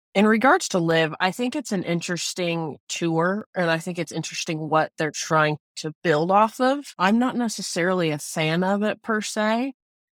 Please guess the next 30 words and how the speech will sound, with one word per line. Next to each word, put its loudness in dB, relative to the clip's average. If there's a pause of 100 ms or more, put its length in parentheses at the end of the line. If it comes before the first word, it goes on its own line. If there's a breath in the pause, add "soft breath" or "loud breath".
(140)
This -6
is -10
obviously -2
just -8
my 0
perspective -6
of -2
it. -2 (100)
I 2
think -4
it -8
takes -6
away -2
the -6
competitive -4
aspect. -2
It's -6
cut 0
down 4
to -2
three -2
days. -2
There's -4
no 2
cut. -2 (120)
You -4
can -6
shoot -4 (420)
thirty 0
over, 0